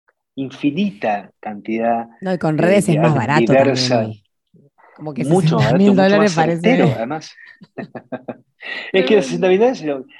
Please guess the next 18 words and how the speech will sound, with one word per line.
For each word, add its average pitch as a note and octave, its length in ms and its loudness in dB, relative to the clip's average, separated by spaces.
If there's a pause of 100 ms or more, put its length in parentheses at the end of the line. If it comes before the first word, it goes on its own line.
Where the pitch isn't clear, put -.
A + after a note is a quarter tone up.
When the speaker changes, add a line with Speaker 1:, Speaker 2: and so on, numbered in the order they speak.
(140)
Speaker 1:
gran D#3+ 220 0
parte A3+ 240 -6
era C3+ 180 2
pagar C3 300 -2
al C3+ 160 -2
locutor, C#3 680 -4
pagar B2 320 -4
a B2+ 60 -4
la, A#2+ 340 -8
la A#2 280 -8
chica A#2 380 -10
que - 100 -14
hizo A#2+ 200 -8
la A#2+ 80 0
voz, C#3 400 0
a A2+ 60 -4
los A2 160 -6
locutores, C#3 640 -2